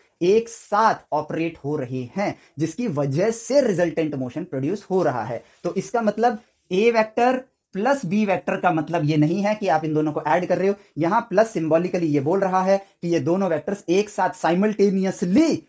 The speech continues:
ऑपरेट हो रहे हैं या वर्क कर रहे हैं, जिसकी वजह से जो रिजल्टेंट प्रोड्यूस हो रहा है, that is your C vector, ठीक है। अगर मैं ए, आपके वेक्टर को ए वेक्टर लेता हूं, वो था वन meter per second, ठीक है, और फिर मैं आपका यहां पर वेक्टर है, तो भाई डायरेक्ट, अभी देखो,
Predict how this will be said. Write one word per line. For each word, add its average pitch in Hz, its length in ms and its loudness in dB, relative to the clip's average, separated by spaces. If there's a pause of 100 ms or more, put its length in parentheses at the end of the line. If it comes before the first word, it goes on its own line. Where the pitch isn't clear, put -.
(140)
ऑपरेट 175 400 -6
हो 156 100 -4
रहे 147 200 -2
हैं 190 340 -2
या 160 100 0
वर्क 147 280 4
कर 160 100 -2
रहे 147 160 -4
हैं, 156 180 -2
जिसकी 156 240 -6
वजह 151 320 0
से 226 120 0
जो 208 140 2
रिजल्टेंट 165 420 -2
प्रोड्यूस 147 280 -2
हो 139 80 -4
रहा 170 100 -4
है, 151 80 -4
that 143 180 -2
is 139 140 -2
your 202 140 -4
C - 100 -4
vector, 202 380 -2 (360)
ठीक 160 140 -2
है। 202 120 0 (160)
अगर 180 240 4
मैं 202 220 0
ए, 214 240 2 (120)
आपके 180 300 2
वेक्टर 196 340 4
को 196 100 -2
ए 190 140 0
वेक्टर 202 260 -2
लेता 190 220 -2
हूं, 190 160 0 (240)
वो - 120 0
था 190 120 0
वन 185 280 2
meter 185 260 -2
per 190 140 0
second, 190 360 -2 (200)
ठीक 170 160 -2
है, 190 140 0 (200)
और 170 200 0
फिर 202 180 2
मैं 202 120 2
आपका 170 340 2
यहां 175 220 2
पर 185 220 -2
वेक्टर 160 260 0
है, 196 100 2
तो 202 120 0
भाई 208 120 4
डायरेक्ट, 180 280 2
अभी 180 120 0
देखो, 202 300 0